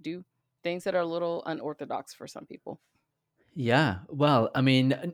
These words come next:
Speaker 2: I'm no therapist, but, I mean, I, I do agree with you about that he's got lots of issues, and someone who is
Speaker 1: Mm-hmm.
Speaker 2: overly protective,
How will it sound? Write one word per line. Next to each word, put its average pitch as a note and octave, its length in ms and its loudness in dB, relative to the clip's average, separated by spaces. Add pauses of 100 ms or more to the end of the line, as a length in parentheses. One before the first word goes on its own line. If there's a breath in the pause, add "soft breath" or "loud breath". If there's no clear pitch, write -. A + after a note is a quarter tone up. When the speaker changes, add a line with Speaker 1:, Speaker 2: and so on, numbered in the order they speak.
(100)
Speaker 2:
I'm C#3+ 140 4
no C#3 140 6
therapist, B2+ 800 0
but, A2+ 260 0
I A#2+ 100 -2
mean, A#2 240 0
I, A#2+ 300 0
I A#2+ 40 2
do D3 200 2
agree C3 300 4
with A2 160 -2
you G#2+ 260 4
about G#2+ 340 0
that G#2+ 120 -2
he's G#2+ 160 -2
got A2 140 2
lots F#2 180 -2
of G2 100 -8
issues, G#2 540 -4
and A2 200 -4
someone A#2+ 400 0
who G#2+ 160 0
is G#2 200 0
Speaker 1:
Mm-hmm. A2+ 80 -6
Speaker 2:
overly G#2 280 -2
protective, G#2 800 -6